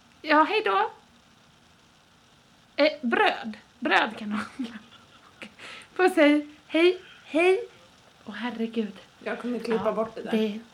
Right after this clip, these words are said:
Speaker 1: Nej.
Speaker 2: Jo.
Speaker 1: Klipp inte bort det. Det är kul. Man får vara, eh, lyssnarna, lyssnarna får vara en del i mitt liv också. Man, privat, personlig, privat, personlig.
Speaker 2: Precis, det var
Speaker 1: Professionell.
Speaker 2: den. Ja,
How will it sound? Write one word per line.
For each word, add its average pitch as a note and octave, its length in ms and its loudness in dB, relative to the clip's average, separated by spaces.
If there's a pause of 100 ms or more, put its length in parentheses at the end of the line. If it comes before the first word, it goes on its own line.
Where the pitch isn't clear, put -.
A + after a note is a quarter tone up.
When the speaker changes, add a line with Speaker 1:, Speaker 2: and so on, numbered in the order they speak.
(140)
Speaker 1:
Nej. G3+ 680 4
Speaker 2:
Jo. G3+ 340 -4
Speaker 1:
Klipp A#3 180 -4
inte A3+ 200 0
bort B3 320 -2
det. B3+ 60 -12
Det B3 100 0
är F4+ 100 -4
kul. C#4 600 0
Man B3+ 280 4
får D#4 140 0
vara, F4 180 8 (100)
eh, C#4+ 140 -8 (280)
lyssnarna, D4+ 480 0 (160)
lyssnarna D4 560 0
får C4+ 120 -6
vara A#3+ 320 0
en B3+ 200 -2
del B3 320 2
i A#3 40 4
mitt A#3+ 220 2
liv C#4 400 2
också. - 340 -10 (1400)
Man, C#4+ 360 -2
privat, E4 520 6
personlig, C4+ 440 0
privat, C#4+ 400 2
personlig. A3 600 -2 (560)
Speaker 2:
Precis, C4+ 340 0
det D4 60 2
var B3 60 4
Speaker 1:
Professionell. A3 540 4
Speaker 2:
den. A3 80 -8 (100)
Ja, C4 160 4